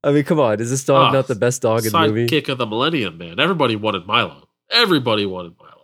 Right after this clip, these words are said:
Speaker 1: What did you think of this thing? 'Cause I wanted a Jack Russell Terrier after watching this movie.
Speaker 2: Yeah,
Speaker 1: I'm sure everyone
Speaker 2: everybody,
Speaker 1: did.
Speaker 2: he was,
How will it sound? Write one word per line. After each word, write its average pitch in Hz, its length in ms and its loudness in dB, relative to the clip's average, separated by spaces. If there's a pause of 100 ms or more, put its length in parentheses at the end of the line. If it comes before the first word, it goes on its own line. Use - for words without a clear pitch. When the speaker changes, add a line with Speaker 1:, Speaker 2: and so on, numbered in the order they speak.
(320)
Speaker 1:
What 165 160 0
did 180 160 -2
you 196 100 2
think 160 240 0
of 120 140 -2
this 107 240 -4
thing? 104 220 0
'Cause 117 180 -2
I 139 100 4
wanted 147 280 2
a 107 60 -4
Jack 101 260 -2
Russell 98 220 -12
Terrier 95 300 -2
after 92 200 -6
watching 87 260 -6
this - 120 -12
movie. 98 160 0
Speaker 2:
Yeah, 147 100 2
Speaker 1:
I'm 92 100 -6
sure - 160 0
everyone 95 220 0
Speaker 2:
everybody, 151 80 -2 (100)
Speaker 1:
did. - 60 -8
Speaker 2:
he - 20 -10
was, - 180 -4